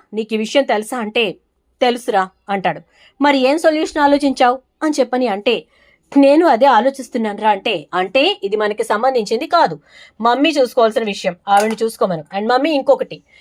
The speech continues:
జరిగిన దాంట్లో తప్పు ఎవరిది అనేది నువ్వు బేరీజు వేసుకుని న్యాయం తీర్పు చెప్పు, అంతేకాని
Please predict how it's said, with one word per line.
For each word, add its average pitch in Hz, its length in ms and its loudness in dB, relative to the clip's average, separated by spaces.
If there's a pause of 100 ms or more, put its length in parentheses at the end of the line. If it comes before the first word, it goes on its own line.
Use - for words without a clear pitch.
(160)
జరిగిన 254 420 2
దాంట్లో 277 260 0
తప్పు 269 320 -4
ఎవరిది 247 420 2
అనేది 240 320 0
నువ్వు 220 200 -4
బేరీజు 247 500 2
వేసుకుని 233 460 0
న్యాయం 233 420 -2 (200)
తీర్పు 269 320 -4
చెప్పు, 254 300 -6
అంతేకాని 233 540 -2